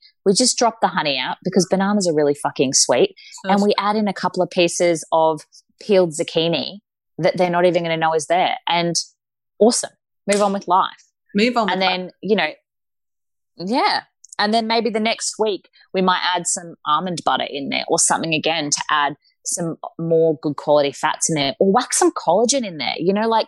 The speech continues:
Speaker 2: Mm.
Speaker 1: get some collagen in that smoothie to add some more extra nutrients in there as well.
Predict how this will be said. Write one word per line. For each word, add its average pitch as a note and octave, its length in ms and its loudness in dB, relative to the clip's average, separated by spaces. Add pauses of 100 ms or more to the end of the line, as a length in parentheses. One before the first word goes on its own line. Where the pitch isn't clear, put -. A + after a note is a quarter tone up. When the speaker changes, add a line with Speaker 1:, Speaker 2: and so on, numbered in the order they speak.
(160)
Speaker 2:
Mm. G3 360 0
Speaker 1:
get A#3 160 2
some A3+ 180 0
collagen A3+ 520 0
in G3+ 120 -4
that F3+ 200 -2 (140)
smoothie D#3 320 2
to - 160 -6
add D#3 300 -4
some E3+ 220 0
more D#3+ 160 2
extra - 340 -2
nutrients D3+ 560 -2
in C#3+ 100 -2
there C3+ 160 0
as A#2+ 160 -2
well. B2+ 320 -2